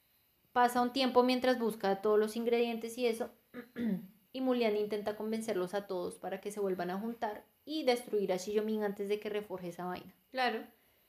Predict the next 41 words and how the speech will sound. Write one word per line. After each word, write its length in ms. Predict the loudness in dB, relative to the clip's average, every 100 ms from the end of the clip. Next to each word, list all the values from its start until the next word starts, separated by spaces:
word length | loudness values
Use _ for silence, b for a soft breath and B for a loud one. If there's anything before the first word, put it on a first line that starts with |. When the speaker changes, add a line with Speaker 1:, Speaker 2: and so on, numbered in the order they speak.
| b _
Speaker 1:
Pero 200 | -12 -12
bueno, 160 | -12 _ _ _ _ _
en 160 | -14 -14
fin. 180 | -16 -20 _ _ b b b
Mientras 420 | 0 4 4 4
tanto, 480 | 2 4 4 4 2 _ _ _
Mojin 1040 | -4 0 4 4 6 4 2 2 2 0 -6
ya 180 | 4 4
logró 560 | 6 4 6 6 4 0
salvar 460 | 2 2 4 4
a, 640 | 6 4 2 2 2 0 -2 -4 -12 _ _
a 580 | -2 2 2 2 2 4
Rongdi, 460 | 4 2 0 -2 -4
al 200 | -4 -2
rey, 360 | 2 2 0 _ b b b b b
y 380 | -4 -2 -2 -8 _ _ _ _ _ _ _ _ _ _ _ _ _
se 160 | 0 6
lo 100 | 6
lleva 200 | 8 6
otra 220 | 6 6
vez 200 | 4 6
al 140 | 4 6
reino, 380 | 6 6 2
pero 160 | 2 2
entonces 400 | 2 0 -2 -2
él 220 | -2 -2 -4
está 300 | -6 2 6
bajo 240 | 6 4
el 120 | -2
control 400 | -2 -2 0 2
de 160 | 2 4
ella 360 | 4 2 0 -2
por 240 | -2 -2
su 220 | -6 -6
shin, 360 | -4 -2 -2 -4
el 120 | -10 -8
instrumento 680 | -8 -10 -12 -10 -10 -14
que 120 | -6 -2
ella 180 | 0
Speaker 2:
Sí. 60 | 0
Speaker 1:
toca, 320 | -2 -4 -8